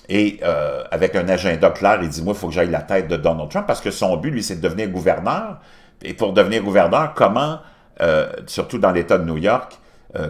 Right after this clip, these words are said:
comment y arriver ? Ben, c'est avec un trophée qui s'appelle Donald Trump. Et sa base le voit, surtout avec cet acharnement, dans, euh, cette période de Pâques qui s'en vient, on se demande même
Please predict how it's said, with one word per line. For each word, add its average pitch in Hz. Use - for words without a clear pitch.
comment 107
y 87
arriver ? 85
Ben, 104
c'est -
avec 85
un 78
trophée -
qui -
s'appelle 73
Donald 67
Trump. -
Et 95
sa 92
base 113
le 78
voit, 95
surtout 208
avec 92
cet -
acharnement, 104
dans, 190
euh, 87
cette -
période 98
de 80
Pâques 113
qui -
s'en 78
vient, 117
on 95
se 139
demande 131
même 104